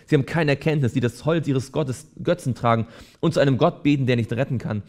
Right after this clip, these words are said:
„Verkündet, bringt es vor. Ja, sie mögen sich miteinander beraten. Wer hat dies vor Zeiten verlauten lassen?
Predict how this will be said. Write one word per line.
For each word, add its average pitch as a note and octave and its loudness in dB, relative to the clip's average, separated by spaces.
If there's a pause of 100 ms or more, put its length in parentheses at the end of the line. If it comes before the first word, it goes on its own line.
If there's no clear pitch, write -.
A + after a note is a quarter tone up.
(260)
„Verkündet, A3 0 (280)
bringt G#3+ 6
es E3+ 0
vor. E3 2
Ja, G#3 4
sie E3 2
mögen E3+ 6
sich C#3 0
miteinander C3 0
beraten. A2+ 0 (380)
Wer D#3 2
hat D3 2
dies C#3 0
vor - 0
Zeiten C#3+ -2
verlauten A#2+ 2
lassen? A2+ 0